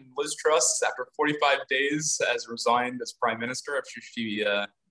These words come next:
her plan basically went down in flames. Um, I'd just like to thank all the bond vigilantes and the people shorting the pound. Uh, thank you very much. Uh, that woman was wholly unqualified to lead,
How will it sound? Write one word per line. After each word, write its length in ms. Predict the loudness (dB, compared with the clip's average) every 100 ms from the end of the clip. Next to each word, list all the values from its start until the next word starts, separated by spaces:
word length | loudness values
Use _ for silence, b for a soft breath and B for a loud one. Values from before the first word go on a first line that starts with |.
| _ _
her 180 | 0 2
plan 300 | 0 0 0
basically 380 | 0 -2 -4 -6
went 180 | -4 0
down 160 | 0 0
in 100 | -6
flames. 680 | -6 -4 -6 -8 -12 -12 _ _ _ _ _ -8
Um, 300 | -4 -4 -4
I'd 20 |
just 120 | -4
like 120 | -4 -6
to 60 | -4
thank 220 | -2 -2 -4 -2
all 240 | 4 4 2
the 100 | -2
bond 320 | -2 0 -2
vigilantes 840 | -6 -6 -2 -2 -2 -6 -10 -6 -6 -2
and 300 | -2 -2 -4
the 40 | -6
people 260 | -4 -4
shorting 400 | -2 0 0 0
the 60 | -6 -2
pound. 240 | -2 -2 -8 _
Uh, 180 | -6 -6 -8 -10 -12
thank 160 | -10
you 40 | -6
very 200 | -2 2
much. 400 | 0 0 -8 -6 0
Uh, 160 | 2
that 160 | 2 0
woman 220 | -4 -6 -8
was 340 | -6 -4 -4 -2
wholly 240 | -2 0 0
unqualified 680 | -2 -4 -4 -4 -2 -4 -4 -10
to 60 | -14
lead, 300 | -6 -6